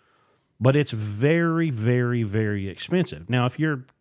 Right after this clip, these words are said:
operating a fleet of twenty-five trucks, you can probably scale that out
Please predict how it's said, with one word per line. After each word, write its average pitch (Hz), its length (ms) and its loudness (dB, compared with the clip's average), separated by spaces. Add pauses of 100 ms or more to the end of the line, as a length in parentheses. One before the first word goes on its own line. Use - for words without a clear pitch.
(280)
operating 113 460 0
a 107 40 -4
fleet 117 260 -2
of 98 80 -6
twenty-five 104 500 -2
trucks, 160 420 -4
you 175 80 0
can 151 160 -2
probably 147 460 -4
scale 127 380 -2
that 101 220 -2
out - 420 -6